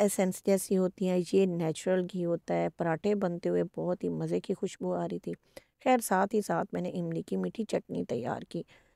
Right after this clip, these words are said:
गोलगप्पे, रोल, समोसे और ऐसी बहुत सी चीज़ें हैं जिनके साथ इमली की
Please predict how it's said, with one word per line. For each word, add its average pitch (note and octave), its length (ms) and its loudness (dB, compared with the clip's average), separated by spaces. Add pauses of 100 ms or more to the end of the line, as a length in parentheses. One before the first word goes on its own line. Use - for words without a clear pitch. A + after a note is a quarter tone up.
(160)
गोलगप्पे, G3 760 6
रोल, F3+ 380 4
समोसे F3 580 -2 (400)
और C#4+ 100 8
ऐसी C#4 240 6
बहुत G3 340 4
सी C#4+ 120 4
चीज़ें A#3+ 340 4
हैं A#3 220 6
जिनके G3+ 300 2
साथ G#3 300 2
इमली G3 280 2
की G3+ 140 -4